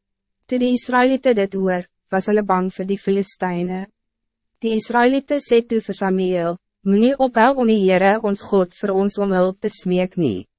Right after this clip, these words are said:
zodat hij ons uit die mag van die Filistyne kan red." Samuel het 'n syplam gevat en dit in sy geheel aan die Heere as brandoffer geoffer.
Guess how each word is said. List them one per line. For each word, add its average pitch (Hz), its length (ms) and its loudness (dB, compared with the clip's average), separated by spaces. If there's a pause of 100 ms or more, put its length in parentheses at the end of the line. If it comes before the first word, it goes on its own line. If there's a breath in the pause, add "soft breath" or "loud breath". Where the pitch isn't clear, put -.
(160)
zodat 214 420 0
hij 196 140 0
ons 190 200 -4
uit 208 160 -4
die 214 100 0
mag 180 300 0
van 196 120 -2
die 196 80 2
Filistyne 214 720 -2
kan 190 220 -4
red." 165 300 -6 (760)
Samuel 247 560 2
het 214 120 -2
'n 208 40 -6
syplam 240 600 -2
gevat 175 520 -4
en 185 140 -4
dit 190 140 -2
in 214 120 -2
sy 220 180 -4
geheel 190 460 0
aan 180 180 0
die 185 200 0
Heere 175 340 -2
as 185 200 -4
brandoffer 180 720 -2
geoffer. 180 680 -6